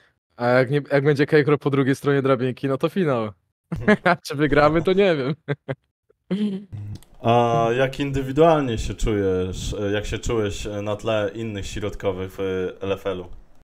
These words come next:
Speaker 1: Powiem tak, ja się czuję ja-, ja-, jak totalny król. Jak totalny król, wygrywam każdą gierkę na midzie. Zda-, za-, za-, wydaje mi się, że zawsze wygrywam mina, tylko mam te problemy swoje czasem, że griduję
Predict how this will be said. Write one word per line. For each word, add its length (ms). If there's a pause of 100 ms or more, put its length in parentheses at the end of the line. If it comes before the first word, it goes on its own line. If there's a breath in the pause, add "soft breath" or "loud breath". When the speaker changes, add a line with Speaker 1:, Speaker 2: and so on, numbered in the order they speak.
(240)
Speaker 1:
Powiem 220
tak, 200
ja 120
się 140
czuję 220
ja-, 400
ja-, 320
jak 200
totalny 400
król. 320 (260)
Jak 180
totalny 420
król, 320
wygrywam 380
każdą 400
gierkę 300
na 100
midzie. 380 (1200)
Zda-, 360
za-, 340
za-, 360 (140)
wydaje 200
mi 60
się, 120
że 160
zawsze 400
wygrywam 340
mina, 360 (480)
tylko 520 (280)
mam 260
te 100
problemy 520
swoje 280
czasem, 360
że 460
griduję 580